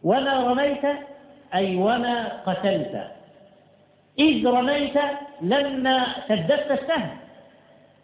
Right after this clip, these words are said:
ولكن الله قتل. يبقى معنى الآية: "وما قتلت لما رميت ولكن الله قتل".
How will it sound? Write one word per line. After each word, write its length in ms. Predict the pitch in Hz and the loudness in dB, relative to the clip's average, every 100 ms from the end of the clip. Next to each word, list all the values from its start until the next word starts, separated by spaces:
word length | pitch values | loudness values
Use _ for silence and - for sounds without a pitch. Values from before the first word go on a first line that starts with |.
| _ _ 160 | _ _ 0
ولكن 680 | 175 233 233 226 320 285 | 2 4 0 0 -2 0
الله 380 | 240 220 247 190 | 0 0 0 0
قتل. 400 | 190 165 - - - - - - - _ _ _ _ _ _ | -2 -2 -4 -6 -12 -20 -20 -20 -20 _ _ _ _ _ _
يبقى 280 | 156 180 175 | 0 0 0
معنى 280 | 202 208 190 | 0 0 -2
الآية: 260 | 196 233 190 | 0 0 2
"وما 360 | 196 240 226 | 2 0 0
قتلت 640 | 196 208 202 262 202 160 - 165 | 0 0 2 0 0 -2 -4 0
لما 580 | 208 294 294 269 262 | 2 2 0 2 2
رميت 480 | 247 247 285 302 294 | 4 4 4 2 2
ولكن 540 | 262 254 247 254 294 254 | 2 2 0 0 0 0
الله 280 | 240 254 214 | 0 0 0
قتل". 340 | 208 220 - | 0 -2 -4